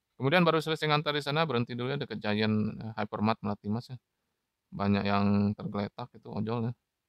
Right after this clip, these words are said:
Semoga cepat dapat order ya. Datang lagi ke Living Wood. Nah, ini yang bagian pet apa tuh? Ya itu lah, yang berhubung dengan hewan peliharaan. Keliling-keliling Living Wood. Akhirnya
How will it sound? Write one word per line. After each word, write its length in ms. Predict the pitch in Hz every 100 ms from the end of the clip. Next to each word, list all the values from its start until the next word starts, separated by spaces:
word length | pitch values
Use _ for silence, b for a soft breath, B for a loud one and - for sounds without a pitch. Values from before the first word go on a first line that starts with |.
| _ _ _ _ -
Semoga 640 | - 104 107 104 104 104
cepat 220 | - - 104
dapat 220 | 101 -
order 260 | 110 113 123
ya. 60 | 131 - _ _ _ _ _ _ _ _ _ _ _ _ _ _ _ _ _ _ _ _ -
Datang 240 | 147 156
lagi 240 | 160 190
ke 80 | 180
Living 240 | 165 160 180
Wood. 60 |
Nah, 80 | 135
ini 160 | 151 160
yang 100 | 143
bagian 320 | 131 127 127 123
pet 160 | 123 - _ _ _ _ 117
apa 160 | -
tuh? 240 | 143 151 123 _ -
Ya 100 | 113 113
itu 80 | 180
lah, 100 | 170 180 _ _ _
yang 120 | - 113
berhubung 260 | 113 113 117
dengan 400 | 113 113 113 113 120
hewan 160 | 113
peliharaan. 400 | 113 110 110 127 147 _ _ _ _ _ _ _
Keliling-keliling 640 | 104 107 104 104 107 107 107
Living 220 | 104 190
Wood. 380 | 170 131 135 135 - _ _ _ _ _ _ _ _ -
Akhirnya 160 | 113